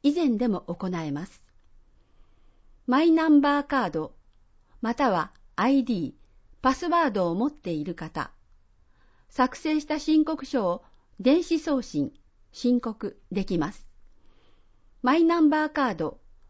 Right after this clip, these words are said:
またはアイディー、パスワードを持っていない方、作成した申告書をプリンターで印刷して郵送することができます。確定申告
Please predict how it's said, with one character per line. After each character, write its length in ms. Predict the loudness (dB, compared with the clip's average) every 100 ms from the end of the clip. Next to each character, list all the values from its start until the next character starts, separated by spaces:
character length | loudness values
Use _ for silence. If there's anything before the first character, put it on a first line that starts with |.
| _ -12
ま 160 | -4 -2
た 160 | 0 0
は 240 | 0 -2 -12 _ _
ア 120 | -2 0
イ 140 | 0
デ 100 | -2
ィ 120 | -4
ー、 60 | -6 _ _ _
パ 120 | -6
ス 120 | -4
ワ 140 | 0 2
ー 80 | 2
ド 160 | 0
を 40 | 0
持 120 | -2
っ 20 |
て 200 | -4 -6
い 120 | -4
な 140 | -4 -6
い 80 |
方、 360 | -8 -10 -10 -12 -14 _ _ _ _ _ _ _ _
作 260 | -4 -4 -2
成 240 | -2 -2
し 40 | -2
た 140 | -4
申 240 | 2 2
告 200 | 2 -2
書 240 | -4 0 0
を 120 | -2 -8 -20 -20 _
プ 100 | 4
リ 140 | 6 6
ン 100 | 4
タ 160 | 0
ー 40 | 4
で 220 | 2 4
印 140 | 2
刷 280 | 2 -6 -6
し 140 | -8
て 300 | -4 -4 -4 -4
郵 200 | 2 2
送 200 | 2 -2
す 140 | -2
る 100 | -6
こ 100 | -6
と 120 | -8
が 120 | -8 -8
で 100 | -10
き 140 | -12
ま 100 | -14
す。 200 | -16 -20 _ -20 _ _ _ _ _ _ _ _ _ _ -20 _ _ _ -4
確 280 | -2 -2 0
定 200 | 2 2
申 280 | 4 2
告 360 | 2 -4 -6 -6